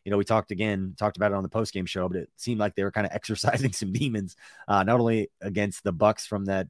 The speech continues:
you know, performance in the Super Bowl a couple years ago, but, uh, the special teams from the performance just last week against the Colts, uh, also on the road, where, you know, the opening kickoff, Chris Lamons was able to go down, force the fumble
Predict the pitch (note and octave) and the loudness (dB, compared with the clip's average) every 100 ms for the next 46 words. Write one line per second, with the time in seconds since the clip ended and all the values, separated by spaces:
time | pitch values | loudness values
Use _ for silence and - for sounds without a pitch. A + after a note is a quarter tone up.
0 | - F#2+ F2+ - G2+ - G#2 F#2 F#2+ D#2+ | -8 -8 -8 -10 -10 -6 -4 -6 -8 -4
1 | C#3+ C3+ C3 C3 C3+ A#2+ B2 B2+ A2+ A#2 | -2 2 6 6 6 4 4 4 4 6
2 | B2 A#2 G#2+ F#2+ - - - - G#2 F#2+ | 6 6 4 2 -2 -20 -20 0 2 2
3 | - C#3 A2 - C#3 A2+ - A2 G2+ - | 4 2 2 0 2 2 0 -2 -2 -2
4 | A2 A2+ G2+ A2 - G#2+ G2+ A2 A#2 F2 | 0 0 0 -4 2 2 2 -2 -2 -2
5 | G2+ - F2+ - A#2 - - - - _ | -6 -6 -10 -2 -2 -4 -14 -20 -20 _
6 | - F#2+ F#2 D#2 B2 - G2+ F#2 F2+ F#2 | -4 0 0 4 2 4 0 0 0 0
7 | F2+ F2 F2+ F2+ E2 _ _ G2 G2 A#2 | 0 0 0 -2 -4 _ _ -2 2 4
8 | A#2+ G2+ - G#2 F#2+ - A2+ - G2 G2+ | 2 2 2 4 4 2 0 0 0 2
9 | A2 A#2 A2 F#2+ G2+ F#2 F2+ G#2 G2+ G#2 | 2 2 -2 0 0 0 2 2 4 2
10 | G2 - - _ - B2 C3 - - A#2+ | 0 -6 -14 _ 0 4 4 0 0 0
11 | - B2 B2+ B2+ | 2 2 4 4